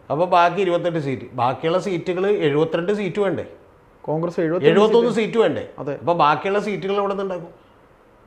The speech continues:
Speaker 2: ആർ എസ് പിക്കൊക്കെ കൊടുത്താലും ആർ എസ് പി ഒന്നും അങ്ങനെ ജയിക്കാൻ
Speaker 1: ആർ എസ് പി
Speaker 2: സാധ്യതയില്ല.
Speaker 1: എല്ലാം കൂടി വിട്. ഇനി അഞ്ചോ
Speaker 2: അതെ.
Speaker 1: എട്ടോ സീറ്റുകൾ വിട്. ബാക്കിയുള്ള
Speaker 2: അതെ.
Speaker 1: മുഴുവൻ
Speaker 2: എന്നാലും
Speaker 1: സീറ്റും ആര് കോൺഗ്രസ് കൊണ്ടുവരണം?
Speaker 2: ഏതായാലും അറുപതിന് മേൽ എന്തായാലും വേണം.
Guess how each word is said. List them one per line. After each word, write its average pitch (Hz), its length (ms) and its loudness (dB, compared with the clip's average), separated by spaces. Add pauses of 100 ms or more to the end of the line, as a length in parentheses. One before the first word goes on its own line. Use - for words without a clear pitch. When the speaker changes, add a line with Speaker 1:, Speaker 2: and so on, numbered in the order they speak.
(200)
Speaker 2:
ആർ 156 180 -2
എസ് 170 120 -6
പിക്കൊക്കെ 214 360 2
കൊടുത്താലും 214 480 0
ആർ 202 80 -4
എസ് 214 100 -6
പി 240 80 -6
ഒന്നും 226 140 -4
അങ്ങനെ 220 180 -4
ജയിക്കാൻ 220 240 0
Speaker 1:
ആർ 92 60 2
എസ് 104 160 4
പി 151 40 4
Speaker 2:
സാധ്യതയില്ല. 208 340 6
Speaker 1:
എല്ലാം 233 220 4
കൂടി 254 120 4
വിട്. 240 200 4
ഇനി 147 220 4
അഞ്ചോ 190 300 4
Speaker 2:
അതെ. 208 80 8
Speaker 1:
എട്ടോ 226 260 4
സീറ്റുകൾ 208 360 2
വിട്. 190 200 4
ബാക്കിയുള്ള 156 540 4
Speaker 2:
അതെ. 240 80 2
Speaker 1:
മുഴുവൻ 214 300 6
Speaker 2:
എന്നാലും 208 280 6
Speaker 1:
സീറ്റും 247 160 6
ആര് 233 140 6
കോൺഗ്രസ് 226 400 4
കൊണ്ടുവരണം? 240 360 4
Speaker 2:
ഏതായാലും 202 240 6
അറുപതിന് 220 440 6
മേൽ 240 160 4
എന്തായാലും 220 340 0
വേണം. 143 180 -6